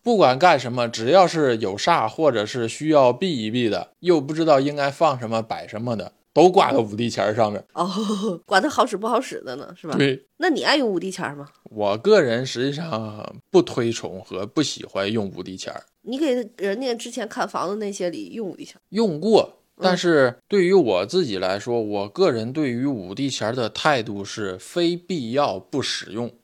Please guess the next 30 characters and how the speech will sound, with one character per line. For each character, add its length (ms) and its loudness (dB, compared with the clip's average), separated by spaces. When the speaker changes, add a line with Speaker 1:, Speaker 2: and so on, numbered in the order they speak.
Speaker 2:
哦， 960 -12
那 120 2
你 120 0
说 160 0
以 160 0
前 440 2
好 240 -4
多 180 4
人 340 2
地 200 -8
方 180 0
有 100 0
一 80 -6
个 140 0
习 260 -10
俗， 280 -8
就 160 -8
是 360 0
从 300 -8
那 140 -2
个 120 0
墓 200 -4
地 200 -4
回 320 0
来 140 4
要 140 2
卖 160 -2
火 160 -2
盆 160 -6
儿， 260 0